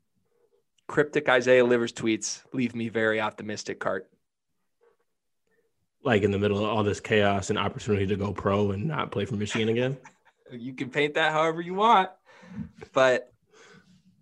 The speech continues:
Speaker 1: that's my gut feeling. So I'm going Michigan, and I'm also gonna veto your Texas pick. So Michigan makes the Final Four in our bracket.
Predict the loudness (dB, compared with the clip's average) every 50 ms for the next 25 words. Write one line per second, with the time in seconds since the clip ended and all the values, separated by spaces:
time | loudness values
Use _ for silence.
0 | -8 -2 0 0 2 4 4 4 6 8 6 6 6 6 8 8 8 6 6 6
1 | 6 6 6 6 8 8 8 8 8 6 4 4 0 0 0 0 0 2 2 2
2 | 2 4 4 4 4 4 0 -2 -2 -2 -2 -2 -2 -4 0 2 2 4 4 2
3 | 0 0 -2 -2 -2 -2 -4 -8 -12 -6 -2 -2 -2 -2 -2 -6 -6 -6 -4 -4
4 | -4 -6 -8 -8 -10 -8 -6 -6 -6 -6 -8 -8 -6 -4 -2 -2 -2 -2 -2 -2
5 | -2 0 0 0 0 0 -2 -2 -2 -6 -12 -14